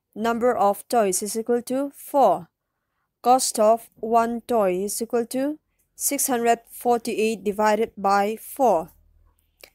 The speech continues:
You will divide the numbers by yourself and you will write the answer. Rupees dash is the cost of one toy. Don't forget to put rupees. You will write the number you get in the quotient.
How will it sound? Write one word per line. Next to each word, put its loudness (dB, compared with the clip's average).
You -8
will 2
divide 0
the -2
numbers 0
by 2
yourself 4
and -2
you 0
will 2
write 2
the -4
answer. -4
Rupees 0
dash 4
is -2
the 0
cost 0
of -4
one -2
toy. -2
Don't -2
forget -2
to -2
put 0
rupees. -2
You 6
will 12
write 12
the 10
number 12
you 12
get 6
in 0
the 8
quotient. 6